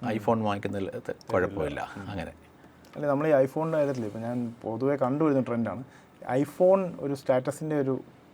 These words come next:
Speaker 1: പ്രതീകമായിട്ട് മാറുന്നു. ഇപ്പം പുതിയ ആളുകളുടെ, കുട്ടികളുടെ എല്ലാം കയ്യിൽ iPhone-ആയി വരുന്നു. iPhone ഇല്ലാത്ത ഒരാളെന്ന് പറഞ്ഞാൽ ആ ഒരു,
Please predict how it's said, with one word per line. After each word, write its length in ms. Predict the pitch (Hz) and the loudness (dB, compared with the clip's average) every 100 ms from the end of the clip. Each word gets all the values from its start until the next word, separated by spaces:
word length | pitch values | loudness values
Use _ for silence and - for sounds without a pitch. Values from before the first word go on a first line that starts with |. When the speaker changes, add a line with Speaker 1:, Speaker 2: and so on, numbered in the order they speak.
| - - | -20 -12
Speaker 1:
പ്രതീകമായിട്ട് 500 | 123 131 127 120 117 | -4 0 2 0 -2
മാറുന്നു. 360 | 107 104 104 107 - - - - 117 | -6 -8 -10 -14 -20 -20 -20 -18 -10
ഇപ്പം 180 | 123 123 117 - - | -6 -4 -6 -10 -4
പുതിയ 200 | 139 147 151 123 - 135 | 2 6 6 4 -2 0
ആളുകളുടെ, 380 | 131 143 151 139 | 2 4 4 2
കുട്ടികളുടെ 380 | 127 127 143 143 | 2 2 4 6
എല്ലാം 220 | 139 160 143 | 8 6 6
കയ്യിൽ 220 | 127 113 120 - 113 | 4 2 -4 -6 -6
iPhone-ആയി 420 | - 127 120 113 107 - | -2 0 0 -4 -6 -10
വരുന്നു. 260 | 107 101 104 - - - - - | -12 -10 -14 -20 -20 -20 -12 -6
iPhone 260 | - 170 175 170 156 | 0 4 4 2 0
ഇല്ലാത്ത 460 | 156 170 175 170 180 | 4 8 8 8 8
ഒരാളെന്ന് 520 | 160 147 143 151 156 147 | 12 12 10 6 4 2
പറഞ്ഞാൽ 260 | 139 139 143 - - | 2 2 0 -4 0
ആ 40 | 131 | 2
ഒരു, 140 | 139 | 2